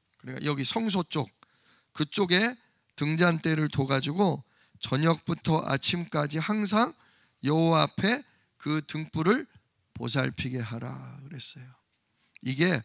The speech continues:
기도입니다. 기도. 우리의 기도가 항상 끊임없이 하나님께, 어, 고해지는 거고, 이게 또 전도이기도 합니다. 항상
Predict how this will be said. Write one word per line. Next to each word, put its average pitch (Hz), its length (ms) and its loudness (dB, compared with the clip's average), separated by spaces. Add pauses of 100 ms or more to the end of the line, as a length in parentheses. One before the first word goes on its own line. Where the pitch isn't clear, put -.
(260)
기도입니다. 147 720 -6
기도. 117 340 -10 (680)
우리의 180 400 4
기도가 160 600 2 (380)
항상 208 580 2 (600)
끊임없이 180 760 2 (280)
하나님께, 165 640 -2 (460)
어, 113 180 -12
고해지는 139 640 4
거고, 127 400 -6 (260)
이게 165 220 -2
또 175 120 -4
전도이기도 170 760 -2
합니다. 139 360 -10 (280)
항상 226 600 2